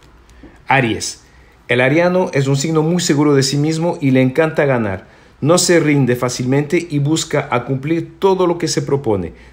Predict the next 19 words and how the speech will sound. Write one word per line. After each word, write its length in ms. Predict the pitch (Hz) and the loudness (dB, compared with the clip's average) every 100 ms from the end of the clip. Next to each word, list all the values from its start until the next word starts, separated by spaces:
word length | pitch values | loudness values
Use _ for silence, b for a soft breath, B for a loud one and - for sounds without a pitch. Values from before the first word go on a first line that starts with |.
| B | B
Tiene 220 | - 170 170 | 0 2 2
un 100 | 143 | 2
fuerte 320 | 185 180 156 | 2 2 0
sentido 480 | 143 127 - 127 117 | -2 -4 0 0 2
de 80 | |
la 140 | 113 113 | 0 0
creencia 560 | 127 139 160 170 170 - | 0 0 0 -2 -2 0
y 100 | 147 | 0
esto 360 | 160 - 170 | 0 0 2
aumenta 560 | 147 143 151 156 175 175 B B B | 4 4 0 0 -2 -4 B B B
sus 240 | - 147 | -4 -4
probabilidades 1000 | - 139 131 127 127 139 147 165 160 143 | 0 2 4 4 2 2 2 2 0 -4
de 120 | 127 123 | -2 0
ganar 440 | 123 135 160 - | 0 0 -2 -2
un 160 | 147 123 | -4 0
boleto 520 | 127 135 151 170 170 | 2 2 0 -2 -4
de 300 | 135 151 147 | -2 -4 -4
lotería. 680 | 156 160 160 151 123 92 85 - _ _ b b b b b b b b b b - | -2 -2 -2 -2 0 -2 -6 -16 _ _ b b b b b b b b b b -8
Libra. 600 | 101 139 190 147 107 90 | 0 2 4 4 2 -2